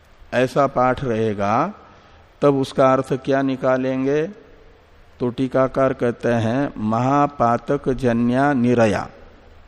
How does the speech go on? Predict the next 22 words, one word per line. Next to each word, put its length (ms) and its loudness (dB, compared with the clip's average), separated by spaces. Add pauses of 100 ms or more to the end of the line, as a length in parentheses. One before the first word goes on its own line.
(100)
इति 240 0
द्रष्टव्यम, 600 -4 (260)
ये 120 4
अर्थ 260 4
करना। 440 -2
फिर 240 -12 (680)
यदि 240 2
महा-, 420 0
रौरव 500 2
के 220 -4
जगह 340 0 (1300)
पा-, 300 4
अ, 60 -6 (1040)
पातक 420 0
शब्द 340 -4
का 180 0
प्रयोग 420 -4
है 140 -6
तो 320 -4 (600)
महापातक 1040 0
जन्य 460 0
जो 300 -2